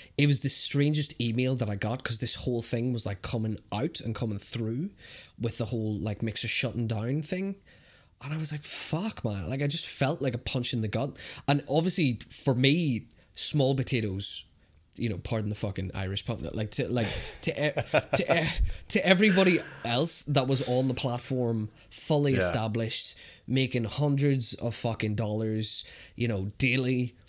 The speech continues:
Speaker 1: or monthly or weekly or whatever it was,
Speaker 2: Mm.
Speaker 1: this wasn't much to me, but it was still, like, a big deal personally.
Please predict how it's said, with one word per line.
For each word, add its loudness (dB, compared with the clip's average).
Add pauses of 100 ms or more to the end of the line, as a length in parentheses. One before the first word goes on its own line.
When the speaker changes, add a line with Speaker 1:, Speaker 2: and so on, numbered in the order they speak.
(100)
Speaker 1:
or 0
monthly 0
or 0
weekly -2
or -2
whatever -2
it -6
was, -4
Speaker 2:
Mm. -2
Speaker 1:
this 0
wasn't 0
much -4
to 0
me, 0
but -2
it -2
was 0
still, 2
like, -4
a -4
big -2
deal -2
personally. -4